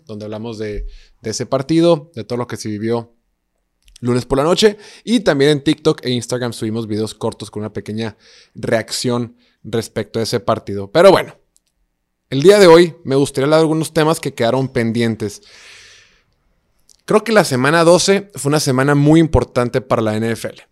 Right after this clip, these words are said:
en el sentido del deporte como tal, ¿no? Ya se están empezando a definir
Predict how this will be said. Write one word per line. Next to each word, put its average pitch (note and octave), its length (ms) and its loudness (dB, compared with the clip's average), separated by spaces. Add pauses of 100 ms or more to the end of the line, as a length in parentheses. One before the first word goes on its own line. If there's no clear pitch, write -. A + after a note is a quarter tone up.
(340)
en D#3+ 100 -2
el E3+ 80 0
sentido F#3 680 0
del B2+ 260 -4
deporte A#2+ 400 -4
como A2 220 -10
tal, G2+ 200 -14
¿no? C3 240 -12 (480)
Ya C#3+ 280 -2
se D#3 60 -8
están D3+ 200 -4
empezando C3+ 340 -4
a C3+ 40 4
definir A#2+ 500 -4